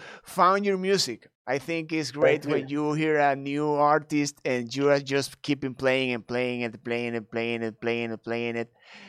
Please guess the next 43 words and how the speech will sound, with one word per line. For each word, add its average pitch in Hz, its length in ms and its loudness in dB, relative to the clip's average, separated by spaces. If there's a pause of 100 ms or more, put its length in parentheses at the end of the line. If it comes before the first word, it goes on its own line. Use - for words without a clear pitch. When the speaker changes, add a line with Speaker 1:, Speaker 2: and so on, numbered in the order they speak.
(220)
Speaker 1:
And, 123 240 0
uh, 120 420 6 (100)
that 147 260 8
feeling 156 500 2
of 139 120 -2
found 143 400 0
mu-, 143 100 -6
new 143 240 -4
music 139 520 -4
is, 127 340 -2
I 131 100 2
think, 135 300 -6
is 135 140 -6
the 127 100 -2
way 123 380 2 (380)
that 117 160 2
we 123 180 0
keep 147 380 2 (100)
loving, 123 600 0
eh, 101 580 -4 (160)
making 165 500 0
it, 165 340 2
hearing 160 460 0
it, 160 300 0 (260)
and 113 380 -2
doing 123 320 -2
it. 98 200 -8 (380)
Eh, 113 360 6 (320)
Speaker 2:
Thank 95 140 -12
you. - 60 -20
Speaker 1:
thank 170 260 4
you 175 100 6
once 165 280 2
again, 156 300 2
eh, 139 280 0
McKinley. 160 520 -2
It's, 151 220 -2
it's 139 440 -4
been 143 200 0
a 131 40 0
pleasure. 113 380 -2
Speaker 2:
Thank 180 140 0
you. - 60 -16